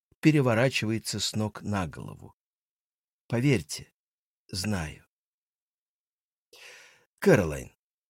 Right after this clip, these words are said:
как поживает ваша сестра?» Каро рассказала ему последние новости о судебном разбирательстве, которое он оплатил. О том, что Кайла вернулась домой, он уже знал. Этот вопрос представлялся другим,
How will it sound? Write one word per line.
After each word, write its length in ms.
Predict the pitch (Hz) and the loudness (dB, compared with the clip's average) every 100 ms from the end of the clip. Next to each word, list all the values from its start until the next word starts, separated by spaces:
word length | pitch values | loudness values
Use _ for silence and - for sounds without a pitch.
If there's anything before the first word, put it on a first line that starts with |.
| _ _ - | _ _ -8
как 180 | 208 - | -6 -2
поживает 500 | 170 143 127 113 92 | 0 2 2 0 -2
ваша 280 | 101 95 92 | -2 -2 -4
сестра?» 560 | - 87 - 78 67 _ _ _ _ _ _ _ _ _ _ _ _ _ _ _ _ _ - | -6 -8 -8 -12 -14 _ _ _ _ _ _ _ _ _ _ _ _ _ _ _ _ _ -6
Каро 340 | 120 110 107 | 2 2 2
рассказала 600 | - 113 - 117 104 98 | 0 -4 0 0 2 2
ему 180 | 87 90 | 2 -4
последние 500 | - 95 98 85 90 | -4 -6 -4 -2 -2
новости 440 | 98 123 101 - 90 | 0 -2 -4 -6 -8
о 80 | |
судебном 520 | 85 98 92 90 90 87 | -8 -6 -4 -2 -2 -4
разбирательстве, 800 | 85 80 104 123 78 - 73 - - - | -4 -4 -2 -2 -6 -10 -10 -12 -16 -12
которое 400 | - 107 101 92 | -8 -2 -2 0
он 240 | 92 95 90 | -2 -4 -4
оплатил. 600 | - 92 90 - 69 64 _ _ _ _ _ _ - - | -8 -8 -8 -10 -12 -14 _ _ _ _ _ _ -20 -16
О 80 | - | 0
том, 160 | 127 | 2
что 180 | 117 127 | 2 -2
Кайла 360 | - 131 143 120 | 2 6 6 4
вернулась 500 | 107 101 110 113 92 | 2 2 0 0 -2
домой, 320 | 98 101 123 | 0 0 0
он 140 | 104 101 | -2 -2
уже 180 | 101 | -2
знал. 400 | 104 90 82 67 - - - - _ - | -4 -4 -4 -4 -10 -20 -20 -20 _ -8
Этот 220 | - 104 | -4 2
вопрос 400 | 110 110 139 135 | 2 4 2 2
представлялся 760 | - 101 - 104 117 113 - | -2 -4 -2 0 0 0 -2
другим, 600 | 101 107 110 107 85 73 | -2 -2 -2 -2 -4 -6